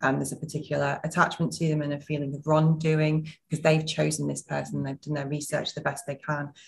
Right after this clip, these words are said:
and, and they feel, um, morally wronged by them as well as physically damaged by them. Um, and so actually whether this whole process is going to be worthwhile for your client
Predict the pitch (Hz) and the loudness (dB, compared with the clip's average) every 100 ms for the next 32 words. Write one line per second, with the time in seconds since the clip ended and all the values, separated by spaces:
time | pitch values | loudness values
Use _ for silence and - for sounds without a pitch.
0 | _ - 135 147 147 147 143 - 151 147 | _ 0 0 2 0 0 -2 -4 -2 0
1 | 139 139 - _ 143 139 139 139 - _ | 0 -4 -14 _ 0 0 0 -4 -8 _
2 | 160 147 151 147 139 139 139 - 135 135 | 4 6 4 2 0 0 -2 -4 -4 -2
3 | 135 139 139 143 139 135 - - 151 139 | -4 -6 -4 -4 -4 -6 -12 -6 -4 -4
4 | 139 139 135 135 _ _ - 143 139 139 | -6 -6 -6 -6 _ _ -2 0 0 -2
5 | - 143 139 139 139 120 - _ _ - | 2 2 2 0 -2 -4 -8 _ _ 0
6 | 143 - 139 - 139 131 - - 143 147 | 0 2 -2 0 4 4 2 -4 2 2
7 | 143 139 139 - - 147 - - 147 143 | 2 0 0 0 2 2 2 2 2 2
8 | 127 - 143 143 131 - 143 143 135 - | -6 -6 -4 -2 -2 -4 -2 2 0 0
9 | 143 135 - 143 135 131 143 139 - 123 | -2 -2 -6 -4 -4 -2 0 0 -2 -6